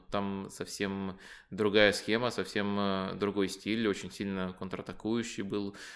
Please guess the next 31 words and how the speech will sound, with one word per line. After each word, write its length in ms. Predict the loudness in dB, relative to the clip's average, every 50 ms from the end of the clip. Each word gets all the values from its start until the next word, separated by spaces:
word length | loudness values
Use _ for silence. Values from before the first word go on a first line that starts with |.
| -18 -14 -8
у 80 | -6 -4
сборной 380 | 2 4 4 4 4 2 0 0
Нидерландов. 640 | 0 0 0 2 2 4 4 2 2 0 -4 -8 -6 -4 -4 -4 -4 -4 -8 -14 -16 -16 -14 -8
Э, 380 | -2 0 2 4 4 4 2 2
так 120 | 0 -2
что 180 | -2 0 0 0
и, 160 | 0 0 -2 -6 -10 -12 -12 -12 -12 -12 -10
м, 280 | -10 -10 -10 -10 -6 4 6
та 100 | 6 8
версия 340 | 8 6 4 4 2 0 2
Гакпо, 340 | 2 2 2 4 4 2 4
которая 720 | 4 0 2 2 4 6 6 8 8 8 6 6 2 0 -2 -6 -10 -14 -14 -18 -18 -16 -10
меня 360 | -4 -2 0 4 6 6 6 4
по-настоящему 460 | 4 -2 -6 0 0 -2 -2 -2 -8
впечатляла, 440 | -8 -10 -8 0 4 4 4 4 2
это 100 | 0 -2
все-таки 280 | -4 -8 -12 -10 -6
версия 720 | -2 -2 -2 -2 -2 -2 0 0 2 2 0 0 -2 -4 -6 -10 -12 -16 -18 -20 -20 _ -10
и-, 380 | -8 -8 -8 -8 -10 -10 -8
игрока 580 | -4 -4 -2 0 2 4 4 6 6 4 4 0 -4 -12 -16 -16 -18 -14 -8
именно, 640 | -4 -2 0 0 2 2 2 2 2 2 0 -2 -4 -6 -4
э, 160 | -4 -4 -4 -4 0
флангового, 560 | 4 4 4 4 4 4 6 6 6 6 6
и 100 | 4 2
мне 140 | 2 0 0
кажется, 520 | 2 2 2 2 2 -6 -4 -4 -4 -4 -4 -8 -18 -18 -16 -8 -2
некоторые 760 | 0 0 0 0 0 2 2 4 4 4 4 4 4 2 2 0
потенциальные 640 | -2 -10 -12 -10 -6 0 2 2 2 2 0 -2 -2
фишечки 540 | -4 -6 -6 -6 -6 -8 -8 -6 -4 -4 -4
в 320 | -2 0 2 4 4 4
вз-, 340 | 2 -2 -8 -8 -8 -8